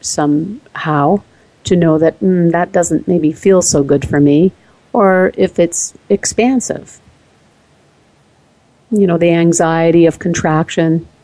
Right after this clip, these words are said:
the shutting down, will obviously point towards a wrong decision, and, and the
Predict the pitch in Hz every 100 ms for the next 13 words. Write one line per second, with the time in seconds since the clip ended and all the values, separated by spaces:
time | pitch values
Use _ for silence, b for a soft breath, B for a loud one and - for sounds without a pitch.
0 | _ _ _ - 165 - 190 170 156 170
1 | 190 165 160 185 175 170 170 170 160 160
2 | - 151 - 156 - 165 156 151 147 143
3 | 156 170 180 139 - 135 - 185 185 180
4 | 185 - 196 185 185 185